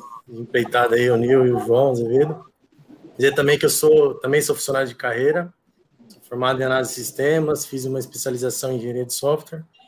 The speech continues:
e tô muito feliz por participar dessa tarde aqui com os senhores aqui. É, queria também, é, agradecer aos internautas que estão nos acompanhando nesse momento. E muito feliz por participar, espero contribuir nesse bate-papo aqui com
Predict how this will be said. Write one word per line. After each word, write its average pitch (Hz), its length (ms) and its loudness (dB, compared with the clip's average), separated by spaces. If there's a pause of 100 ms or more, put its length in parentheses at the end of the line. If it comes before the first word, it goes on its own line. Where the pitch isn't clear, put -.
(600)
e 139 320 0
tô 151 80 -4
muito 170 180 0
feliz 170 220 4
por - 100 -12
participar 156 380 0
dessa 139 260 0
tarde 135 240 0
aqui 113 100 -6
com - 60 -20 (100)
os - 100 -20
senhores 135 440 -4
aqui. 143 500 -8
É, 117 680 -6
queria 139 180 0
também, 147 500 4 (400)
é, 120 160 -2 (880)
agradecer 127 380 2
aos 127 120 4
internautas 135 840 2
que - 320 -18
estão - 260 -8
nos 120 80 -2
acompanhando 123 800 -2
nesse 120 200 -8
momento. 135 480 -2 (880)
E 139 480 2
muito 151 200 0
feliz 151 180 0
por - 160 -14
participar, 147 480 0
espero 175 260 2
contribuir 175 640 0
nesse 135 220 -8
bate-papo 131 540 -2
aqui 139 260 -10
com 127 400 -10